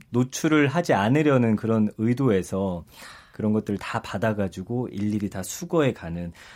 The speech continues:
그래서 예전에는 사실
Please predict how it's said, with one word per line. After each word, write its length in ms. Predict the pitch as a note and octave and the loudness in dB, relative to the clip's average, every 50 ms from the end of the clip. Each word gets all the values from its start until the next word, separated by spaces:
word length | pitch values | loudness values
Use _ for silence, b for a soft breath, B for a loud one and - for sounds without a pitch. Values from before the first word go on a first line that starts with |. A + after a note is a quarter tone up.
| B B B B B - | B B B B B -10
그래서 440 | - D#3+ E3 F3+ E3+ D#3+ C#3 A#2+ D#2+ | -6 0 2 4 4 4 4 2 2
예전에는 1300 | F#2+ A2 A2+ B2 C#3+ C#3+ G#3 A3 G#3+ G3+ F#3+ F3+ F3 E3 D#3 D3 C#3 C#3 C3 B2+ B2 B2 C3 C3 C3 | 2 4 4 4 4 6 6 6 6 6 6 6 6 6 6 6 6 6 6 6 4 4 4 2 2
사실 500 | B2+ C#3 C3+ C#3 C#3+ C3+ B2 A2 G2+ - | 2 0 -2 0 0 2 2 0 0 -4